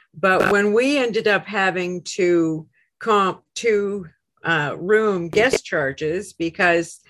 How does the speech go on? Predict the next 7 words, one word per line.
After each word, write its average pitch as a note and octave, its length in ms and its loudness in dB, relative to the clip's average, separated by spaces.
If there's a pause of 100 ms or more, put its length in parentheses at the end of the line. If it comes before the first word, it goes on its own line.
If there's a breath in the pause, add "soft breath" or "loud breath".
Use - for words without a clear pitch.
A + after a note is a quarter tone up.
(340 soft breath)
the E3+ 120 0
guests B3 440 2
were F#3 180 -4
disturbed E3+ 760 0
by D#3 160 2
somebody D#3+ 500 -2
snoring, D3 720 -4